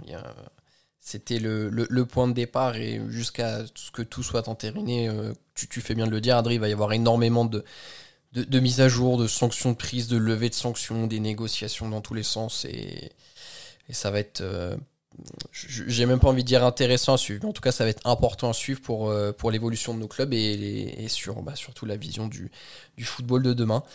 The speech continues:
Euh, bah, écoutez, les copains, je vous propose qu'on puisse, euh, clore ce podcast ici. On a presque fait cinquante minutes. Je pense que c'est bien. Euh, faut pas qu'on fasse plus, sinon, euh, les personnes qui ont eu la force d'aller jusqu'au bout vont vraiment passer une journée, euh, compliquée.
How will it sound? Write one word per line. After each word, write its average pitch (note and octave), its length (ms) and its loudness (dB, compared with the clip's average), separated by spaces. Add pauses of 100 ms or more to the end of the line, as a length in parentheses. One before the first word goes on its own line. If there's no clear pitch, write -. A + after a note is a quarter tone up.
(600)
Euh, B2 100 8
bah, B2 100 8
écoutez, C3+ 300 4
les C3 100 6
copains, C3 260 4
je C3+ 60 2
vous C3 80 2
propose B2+ 320 -2
qu'on - 80 -4
puisse, - 300 -4
euh, A2+ 140 0
clore C3 260 2
ce - 100 -2
podcast - 460 -2
ici. - 220 -2
On B2 80 0
a A2 80 0
presque - 300 -4
fait A2+ 140 -4
cinquante - 440 -2
minutes. A#2+ 480 0
Je - 160 -10
pense - 240 -4
que G#2+ 520 -2
c'est B2 200 0
bien. A#2 440 4
Euh, G#2+ 120 0
faut A2+ 140 -2
pas B2+ 140 2
qu'on B2+ 140 0
fasse A#2 220 2
plus, C3 160 -4
sinon, A#2 480 0
euh, G#2+ 60 0
les G#2+ 120 -2
personnes A#2 340 -4
qui - 80 -10
ont A#2 120 -4
eu - 20 -4
la A2 500 -2
force - 540 -2
d'aller B2+ 320 4
jusqu'au A#2+ 380 -4
bout B2 240 -2
vont A2 240 -4
vraiment A2+ 260 0
passer A2+ 300 -4
une A2 60 -4
journée, A2 420 -4
euh, - 260 -8
compliquée. - 500 -4